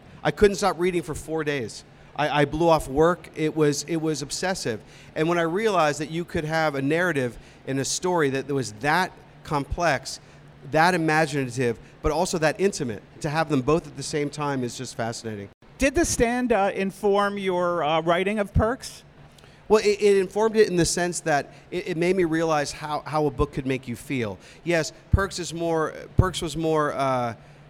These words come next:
Speaker 1: uh, influenced by books like, say, Catcher in the Rye or Separate Peace or This Side of Paradise or some of the other, uh, coming-of-age novels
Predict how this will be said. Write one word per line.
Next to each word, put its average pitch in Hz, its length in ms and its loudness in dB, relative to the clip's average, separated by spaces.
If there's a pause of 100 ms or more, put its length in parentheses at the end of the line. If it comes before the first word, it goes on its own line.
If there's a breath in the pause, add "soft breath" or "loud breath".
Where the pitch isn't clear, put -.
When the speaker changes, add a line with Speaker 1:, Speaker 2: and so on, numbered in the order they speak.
Speaker 1:
uh, 123 420 -6
influenced 156 560 2
by 143 140 2
books 139 260 -4
like, 123 440 -4
say, 135 180 -4
Catcher 139 320 0
in 135 40 -4
the 139 60 -2
Rye 165 380 4
or 127 240 0 (240 loud breath)
Separate 139 340 -4
Peace 175 300 0
or 143 60 0
This 151 120 -2
Side 151 160 0
of 139 80 -2
Paradise 151 480 0
or 143 60 -4
some 143 160 -4
of 143 60 2
the 139 120 2
other, 131 320 -2
uh, 127 240 -2
coming-of-age 139 600 0
novels 120 460 0